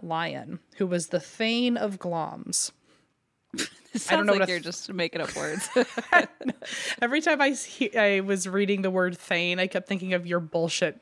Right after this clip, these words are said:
Speaker 1: you saying Thneed.
Speaker 2: Thneed. <laughs> Uh, everybody, Eva wasn't feeling well last week, so I was like, "I'm gonna go, like, do kind of a little once over of the episode," and the amount of times I kept saying <laughs>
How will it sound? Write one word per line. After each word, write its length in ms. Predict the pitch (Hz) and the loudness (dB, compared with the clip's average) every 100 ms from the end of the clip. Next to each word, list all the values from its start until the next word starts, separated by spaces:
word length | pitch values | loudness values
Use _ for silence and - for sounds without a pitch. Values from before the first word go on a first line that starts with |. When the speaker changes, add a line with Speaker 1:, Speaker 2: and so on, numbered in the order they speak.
| _ | _
Speaker 1:
you 280 | 214 185 190 | -6 0 0
saying 440 | 185 196 160 165 160 | 2 2 0 -4 -10
Thneed. 720 | - - - 220 196 185 185 | -16 -16 -6 2 2 4 4
Speaker 2:
Thneed. 280 | 214 370 403 | 2 4 6
<laughs> 40 | 587 - - 508 - - - - - | 6 4 -4 -2 -2 -8 -20 -14 -8
Uh, 160 | 170 - - | -8 -4 2
everybody, 720 | 202 202 196 208 226 240 240 | 4 4 2 2 4 4 2
Eva 240 | - 226 262 | 0 2 4
wasn't 260 | 277 247 | 4 0
feeling 240 | - 220 220 | 0 2 2
well 140 | 226 | 2
last 240 | 233 233 254 | 2 2 0
week, 220 | 254 - | -4 0
so 160 | 214 | 2
I 180 | 196 180 | 4 4
was 160 | 202 190 | 2 0
like, 220 | 175 175 | -2 -2
"I'm 160 | - 196 | -4 -2
gonna 160 | 196 190 | -2 -2
go, 240 | 185 180 | 0 0
like, 220 | 175 165 | -2 -4
do 220 | - 175 | -6 -6
kind 180 | 165 190 | -4 -6
of 100 | 165 | -4
a 60 | 160 | -4
little 340 | 165 160 - - _ _ - - - | -4 -4 -6 -10 _ _ -18 -16 -10
once 320 | 180 185 196 | -2 0 0
over 260 | 185 175 180 | 0 2 0
of 120 | 165 | -2
the 100 | 160 | -6
episode," 480 | 151 - - 185 185 | -8 -8 -2 -2 0
and 160 | 180 151 - - - - | -4 -8 -12 -20 -10 -2
the 100 | 202 | 2
amount 300 | 190 180 196 | 2 2 0
of 100 | 185 | -2
times 380 | 208 180 175 | 0 0 -2
I 120 | - 190 | -4 -4
kept 300 | 202 175 180 | -2 -4 -6
saying 640 | - 185 175 175 170 175 - _ | -2 -2 -2 -4 -6 -10 -12 _
<laughs> 580 | - - - - - 349 | -8 -2 2 4 6 6